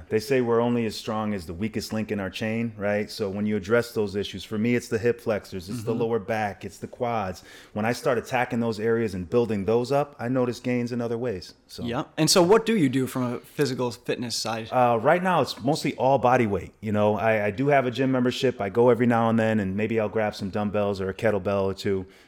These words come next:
Speaker 1: Um, but primarily, it's in my living room, it's in my yoga room at home where I'm doing push-ups, planks, curl-ups, dips, things like that,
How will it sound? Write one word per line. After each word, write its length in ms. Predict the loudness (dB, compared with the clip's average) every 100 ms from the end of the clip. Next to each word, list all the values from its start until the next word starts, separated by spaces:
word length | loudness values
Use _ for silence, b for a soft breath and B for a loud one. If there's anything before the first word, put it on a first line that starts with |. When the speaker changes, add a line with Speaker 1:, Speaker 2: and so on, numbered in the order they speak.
| b
Speaker 1:
Um, 320 | -6 -4 -2 -4
but 160 | -2
primarily, 520 | 0 2 2 2 2
it's 160 | 0 0
in 80 | 0
my 140 | 2
living 280 | 2 4 4
room, 240 | 4 4 2
it's 160 | 0
in 100 | -6
my 140 | -6 -2
yoga 280 | 0 0
room 220 | -2 -4 -6
at 120 | -6
home 340 | -6 -4 -2
where 120 | -2
I'm 140 | -2 -4
doing 300 | -4 -4 -6
push-ups, 520 | -6 -4 -2 -4 -6
planks, 540 | -10 -6 -4 -6 -10
curl-ups, 680 | -10 0 2 2 0 -2 -10
dips, 420 | 0 0 0 -4
things 260 | -4 -2 -2
like 180 | -6 -4
that, 280 | -4 -4